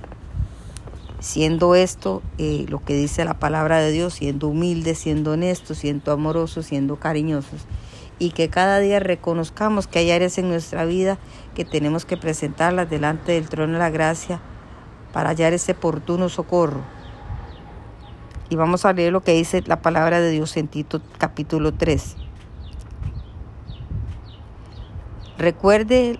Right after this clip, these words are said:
recuérdales que se sujetan a los gobernantes y autoridades y que obedezcan en estas, que estén dispuestos a toda buena obra, que a nadie difamen y que no sean pendencieros, sino amables,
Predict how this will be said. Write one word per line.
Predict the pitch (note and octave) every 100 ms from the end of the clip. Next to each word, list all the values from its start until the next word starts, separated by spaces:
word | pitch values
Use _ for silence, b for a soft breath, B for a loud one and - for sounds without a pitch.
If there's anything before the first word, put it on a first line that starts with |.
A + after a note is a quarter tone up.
| -
recuérdales | E3 E3 F3 F#3+ F#3 G3 G3+ F#3
que | - E3
se | - D#3
sujetan | - D3+ F3 F3 G3+
a | G3
los | F#3 F3
gobernantes | F3+ F3+ F#3 E3+ D#3+ E3+ -
y |
autoridades | E3+ D#3 E3 D#3+ D3+ C#3+ C#3+ - B B B B
y | -
que | -
obedezcan | C#3+ D#3 E3+ - G3+ F#3+
en | F3
estas, | F3+ - G3+ F#3 - - -
que | - F3+
estén | D#3+ - G3 G3+
dispuestos | A3 - G3+ F#3+ - F#3
a | F3+
toda | - E3 E3+
buena | F3 F#3 F#3
obra, | D#3+ C#3+ D3 D3+ B B B B -
que | D#3 -
a | D#3
nadie | D3 F#3 G#3 G#3
difamen | F#3+ F#3+ F3+ F3 E3+ E3+
y | F#3 D#3+
que | D#3
no | D3+
sean | D#3 G3 G#3 G3+ F#3 - - - - -
pendencieros, | G3+ F#3+ F#3 F3+ - G3 D#3 D#3 D#3
sino | - D#3 E3+ F#3
amables, | F#3+ G#3 B3 C4 B3+ -